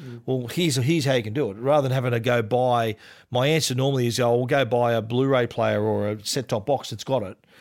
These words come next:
Speaker 2: This can do it as well, the Laser four K smart T V player.
Speaker 1: And a lot of those apps are built in, and that's what's really
Speaker 2: They
Speaker 1: cool
Speaker 2: are,
Speaker 1: about it.
Speaker 2: yeah.
Speaker 1: I, I'm the, I, just a word of warning, though. It's called a four K media player. That's because it's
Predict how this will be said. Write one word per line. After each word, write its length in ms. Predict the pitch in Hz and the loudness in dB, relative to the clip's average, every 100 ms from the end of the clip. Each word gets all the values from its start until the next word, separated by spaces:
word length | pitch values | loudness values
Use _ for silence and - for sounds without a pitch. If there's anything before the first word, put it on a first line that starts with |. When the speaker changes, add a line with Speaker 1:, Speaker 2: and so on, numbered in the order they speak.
| - _ - | -20 _ -2
Speaker 2:
This 280 | 131 147 | 0 0
can 180 | - 127 | 0 0
do 220 | 120 120 | 2 2
it 60 | 113 | 2
as 120 | 107 | 0
well, 180 | 113 101 | -2 -2
the 120 | 104 | -2
Laser 380 | 113 123 127 120 | 2 4 2 0
four 280 | - 139 131 | 0 0 0
K 340 | - 120 120 | 0 -2 -2
smart 380 | 113 - 127 110 | -4 -4 -4 -4
T 160 | - 104 | -4 -4
V 160 | 98 | -4
player. 240 | 90 - 185 | -6 -4 -2
Speaker 1:
And 80 | |
a 20 | 214 | 0
lot 120 | 233 | 2
of 80 | 196 | 4
those 100 | 156 | 4
apps 220 | 151 - | 2 0
are 20 | |
built 260 | 127 139 143 | 0 0 0
in, 140 | 120 | -2
and 80 | 113 | -2
that's 180 | 127 143 | -4 -4
what's 160 | 113 | -4
really 160 | 135 117 | -2 -2
Speaker 2:
They 80 | 139 | 0
Speaker 1:
cool 120 | 147 | 2
Speaker 2:
are, 40 | |
Speaker 1:
about 260 | 131 117 113 | 2 2 0
it. 80 | 101 | -4
Speaker 2:
yeah. 440 | - - - - | -12 -18 -8 -2
Speaker 1:
I, 140 | 156 175 | 2 4
I'm 140 | 170 | 4
the, 80 | 175 | 2
I, 120 | 170 | 2
just 260 | 165 208 - | 0 0 -2
a 60 | 160 | 0
word 400 | 170 202 202 196 | 2 6 6 4
of 160 | - | 2
warning, 260 | 151 156 151 | 0 2 2
though. 100 | 127 | 0
It's 100 | 117 | -2
called 160 | - 165 | -2 -2
a 80 | |
four 320 | - 147 147 - | -2 0 0 0
K 280 | - 135 | -2 -2
media 380 | 123 123 139 143 | 0 0 0 0
player. 300 | 135 110 110 | -2 -2 -2
That's 160 | 120 120 | -2 -4
because 200 | 131 123 | -4 -4
it's 140 | 120 | -6